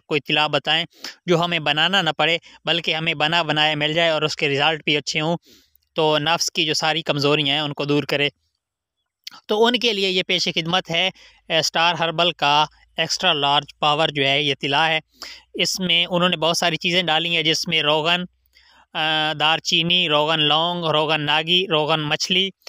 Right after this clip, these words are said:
और रोगन मालकंगनी। ये बहुत आला तरीन रोगन है जो इसमें उन्होंने शामिल किए हैं और बड़ी मेहनत से ये तैयार किया है। इसके बहुत अच्छे रिज़ल्ट हैं। आप इसे इस्तेमाल करें। नफ्स की जितनी भी कमज़ोरियाँ हैं,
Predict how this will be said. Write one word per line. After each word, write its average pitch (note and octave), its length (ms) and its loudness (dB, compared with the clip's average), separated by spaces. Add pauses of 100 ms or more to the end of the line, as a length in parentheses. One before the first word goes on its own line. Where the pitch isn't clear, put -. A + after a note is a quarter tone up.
(140)
और D3+ 120 4
रोगन D#3 280 0
मालकंगनी। D3 640 0 (560)
ये F3 160 0
बहुत F#3 400 2 (220)
आला F3 280 2
तरीन F3 340 -2
रोगन D#3 300 2
है E3 140 0
जो D#3+ 200 -2
इसमें E3 280 0
उन्होंने D#3 240 -2
शामिल E3 360 0
किए E3 240 -4
हैं E3 140 0 (400)
और E3+ 220 4
बड़ी E3 200 2
मेहनत E3 280 -2
से D#3 260 0 (340)
ये E3 80 -2 (120)
तैयार D#3+ 300 2
किया D3 200 -2
है। D3+ 80 2
इसके - 240 -4
बहुत E3 260 2
अच्छे E3+ 220 0
रिज़ल्ट D#3+ 400 0
हैं। F3 140 0 (500)
आप D#3+ 220 0
इसे E3+ 200 0
इस्तेमाल D#3+ 440 0
करें। E3 280 0
नफ्स D#3 280 -2
की E3 140 -4
जितनी E3 340 -2
भी E3 100 0
कमज़ोरियाँ D#3+ 640 0
हैं, E3 160 0